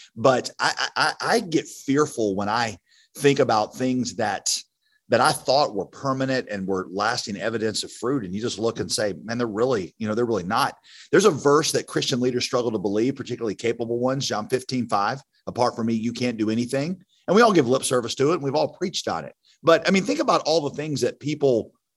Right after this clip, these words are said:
that are just capable leaders have done without, l-,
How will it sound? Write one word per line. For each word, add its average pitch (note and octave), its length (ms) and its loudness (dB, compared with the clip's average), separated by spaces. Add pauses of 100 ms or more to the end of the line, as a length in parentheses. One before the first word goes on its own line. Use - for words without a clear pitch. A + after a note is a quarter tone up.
that C3+ 100 4
are C3 60 8
just C3+ 220 0
capable C3+ 420 2
leaders C#3+ 320 2
have A#2 220 -4
done B2+ 400 0 (260)
without, B2 680 0 (200)
l-, A#2 320 -6